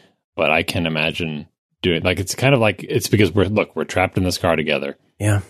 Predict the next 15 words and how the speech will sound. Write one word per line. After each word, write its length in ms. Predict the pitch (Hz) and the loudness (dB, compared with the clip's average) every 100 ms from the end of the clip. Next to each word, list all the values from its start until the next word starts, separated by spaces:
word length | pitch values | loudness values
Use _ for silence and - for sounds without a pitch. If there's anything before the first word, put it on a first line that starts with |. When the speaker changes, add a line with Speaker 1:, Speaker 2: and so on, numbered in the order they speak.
| - - | -12 -6
Speaker 1:
Uh, 140 | 87 | -4
let's, 340 | 85 78 - 135 | -2 -2 0 0
let's 160 | 117 | 0
find 180 | 131 120 | 2 2
something 220 | 113 113 | 4 4
that 60 | 107 | 2
we 100 | 104 | 2
can 100 | 104 | 2
do 80 | 98 | 2
together. 380 | 92 90 82 | 2 2 2
Whereas 300 | 80 78 78 | 0 0 0
at 80 | 85 | 0
home, 300 | 110 95 85 | 2 2 2
we're 120 | 82 | 2
all 300 | 80 78 78 | 2 0 -2